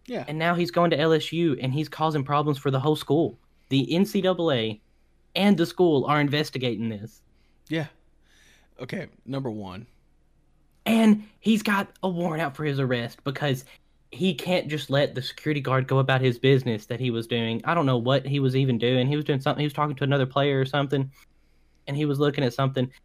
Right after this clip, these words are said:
Speaker 2: and Odell just has to hit him on the butt. Why? Why do you have to smack a cop? Like, when that video goes viral, you know that they're gonna have to do something because they can't let, just because you're a big public figure,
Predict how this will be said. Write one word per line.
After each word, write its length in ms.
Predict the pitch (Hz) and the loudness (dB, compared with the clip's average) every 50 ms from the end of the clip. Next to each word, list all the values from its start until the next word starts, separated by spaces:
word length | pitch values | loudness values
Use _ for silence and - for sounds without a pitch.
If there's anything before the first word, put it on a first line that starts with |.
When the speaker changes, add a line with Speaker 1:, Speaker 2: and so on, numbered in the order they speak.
| _ - | _ 0
Speaker 2:
and 240 | 139 139 135 131 127 | 2 2 2 2 2
Odell 280 | 139 147 143 135 127 | 0 0 2 2 0
just 120 | 120 113 - | 0 0 -2
has 160 | 127 117 - | -4 -4 -4
to 80 | - 113 | -6 -8
hit 100 | 120 110 | -6 -4
him 80 | 107 | -4
on 80 | 104 101 | -4 -4
the 80 | 101 | -4
butt. 200 | 95 - - - _ _ _ _ _ _ _ _ _ _ _ _ _ _ _ _ | -6 -10 -18 -20 _ _ _ _ _ _ _ _ _ _ _ _ _ _ _ _
Why? 380 | - 101 101 101 98 110 117 - - - - - _ _ _ _ _ | -12 -10 -8 -2 0 0 0 0 -2 -14 -18 -18 _ _ _ _ _
Why 180 | - 120 135 156 | 0 2 4 4
do 60 | 156 | 4
you 60 | 147 | 4
have 120 | 151 143 139 | 2 0 -2
to 60 | - | -4
smack 280 | - - 131 127 131 | -2 -2 -2 -2 -2
a 40 | - | -4
cop? 220 | - 127 - - _ _ _ _ _ _ _ _ _ _ _ _ _ _ _ _ _ _ _ _ | -8 -8 -8 -8 _ _ _ _ _ _ _ _ _ _ _ _ _ _ _ _ _ _ _ _
Like, 200 | - 127 131 135 | 0 0 2 4
when 120 | 131 139 147 | 2 2 4
that 160 | 160 156 139 | 4 2 2
video 300 | 143 175 190 196 180 170 | 2 2 4 4 4 4
goes 240 | 156 156 160 165 143 | 4 4 2 4 4
viral, 480 | 156 151 151 151 131 107 98 98 104 - _ _ _ _ | 2 2 4 2 2 -2 -4 -6 -10 -14 _ _ _ _
you 200 | 120 143 170 160 | -2 -2 0 2
know 440 | 147 139 147 139 110 101 101 104 - _ _ _ | 2 2 2 0 0 -2 -6 -10 -12 _ _ _
that 160 | - 127 127 131 | -2 -2 0 2
they're 160 | 143 156 170 | 2 4 4
gonna 160 | 170 170 156 | 4 4 4
have 200 | 147 151 151 151 | 2 0 -2 0
to 60 | - 147 | -2 0
do 180 | 135 143 151 | 0 0 0
something 460 | 156 - - 110 104 107 - - 131 135 _ _ _ _ | 0 -2 -6 -8 -8 -8 -10 -16 -16 -18 _ _ _ _
because 300 | 131 135 - 151 131 139 | -6 -4 -2 -4 -2 -2
they 140 | 151 147 139 | -4 -4 -4
can't 340 | 135 - 156 165 170 - | -4 -2 -2 -2 -2 -2
let, 400 | - 143 151 147 131 120 - - _ _ _ _ _ _ | 0 0 2 2 2 0 0 -6 _ _ _ _ _ _
just 180 | - 139 131 - | -6 -4 -4 -4
because 360 | - 139 - - 147 147 139 139 | -10 -14 -8 -4 -4 -4 -2 -2
you're 340 | 143 151 151 147 135 135 - _ _ _ _ _ - | 0 0 2 0 0 -2 -6 _ _ _ _ _ 0
a 320 | 135 135 131 127 117 - _ _ _ _ _ _ _ _ _ | 2 4 4 2 0 -2 _ _ _ _ _ _ _ _ _
big 260 | 147 147 156 139 139 | -2 -2 -2 -4 -4
public 340 | - 143 143 147 135 117 - | -4 -4 0 0 0 -2 0
figure, 420 | - 147 147 120 110 107 101 - | 0 0 0 0 -2 -6 -6 -10